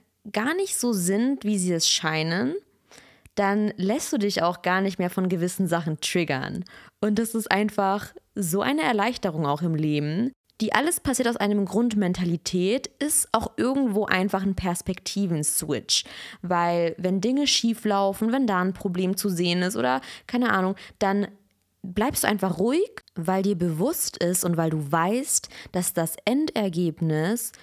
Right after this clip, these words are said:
trotz den ganzen Umständen, die gerade passieren, trotzdem gut sein wird, beziehungsweise noch besser sein wird, als du es dir je hättest vorstellen können.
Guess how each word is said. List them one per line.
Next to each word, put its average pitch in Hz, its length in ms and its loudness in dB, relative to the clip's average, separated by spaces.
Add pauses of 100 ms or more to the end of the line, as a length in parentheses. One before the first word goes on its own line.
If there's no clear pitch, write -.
(140)
trotz - 260 -2
den 226 220 2
ganzen 208 300 0
Umständen, 208 540 0
die 185 100 0
gerade 185 300 0
passieren, 202 640 0 (320)
trotzdem 214 640 -2 (200)
gut 208 320 -2
sein 156 380 2
wird, 143 320 -2
beziehungsweise 214 880 0
noch 202 160 -2
besser 262 400 0
sein 175 320 2
wird, 185 180 0
als 180 220 0
du 196 120 0
es 185 180 0
dir 202 120 0
je 190 240 2
hättest 214 300 -2
vorstellen 151 560 0
können. 139 400 -4